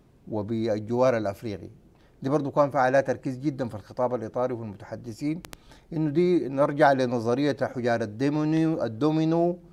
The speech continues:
وتأثير الفراشة وكده. حصلت بؤرة فيها السودان فيه، يعني، نزاع مسلح،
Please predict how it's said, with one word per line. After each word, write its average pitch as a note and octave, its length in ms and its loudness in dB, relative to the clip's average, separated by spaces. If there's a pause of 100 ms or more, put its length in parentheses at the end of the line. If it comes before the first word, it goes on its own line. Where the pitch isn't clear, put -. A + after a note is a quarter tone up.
(360)
وتأثير A2+ 1120 2
الفراشة C3+ 580 4
وكده. G2+ 400 -4 (460)
حصلت E3+ 400 4
بؤرة D#3 360 6
فيها C3 460 2
السودان C3+ 500 2
فيه، D3 460 0 (560)
يعني، A#2 380 -2
نزاع B2 640 8
مسلح، D#3+ 680 4